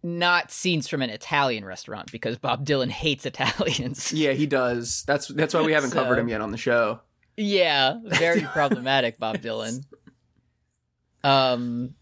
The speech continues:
Speaker 1: so, yeah. It, it, it, your song can be about the different types of wine. It has to be about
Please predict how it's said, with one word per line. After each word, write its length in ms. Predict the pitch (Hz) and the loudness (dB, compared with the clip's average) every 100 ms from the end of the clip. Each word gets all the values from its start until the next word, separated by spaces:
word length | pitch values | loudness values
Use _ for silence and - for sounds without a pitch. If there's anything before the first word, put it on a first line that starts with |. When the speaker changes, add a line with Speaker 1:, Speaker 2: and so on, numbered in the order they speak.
| _ | _
Speaker 1:
so, 600 | - 120 104 101 101 107 - - | -4 -2 -2 -4 -4 -6 -8 -6
yeah. 360 | 120 67 - - - - _ _ _ _ _ - | -4 -4 -6 -12 -18 -20 _ _ _ _ _ -6
It, 260 | 156 139 147 | -4 -2 0
it, 20 | |
it, 420 | 180 - 233 208 | 0 2 0 2
your 100 | 220 | 0
song 240 | 214 247 | 2 -2
can 260 | 240 190 180 | 0 -2 -2
be 140 | 165 165 | -2 0
about 340 | 147 135 143 | 2 0 0
the 100 | 143 | -4
different 280 | - 160 123 | -4 -6 -2
types 240 | 147 135 | -4 -4
of 120 | 127 | -6
wine. 500 | 127 120 113 90 117 - | -2 -2 -2 -6 -10 -6
It 60 | 139 | -2
has 140 | 131 | -2
to 60 | 123 | -2
be 120 | 127 | -2
about 300 | 120 117 | 0 0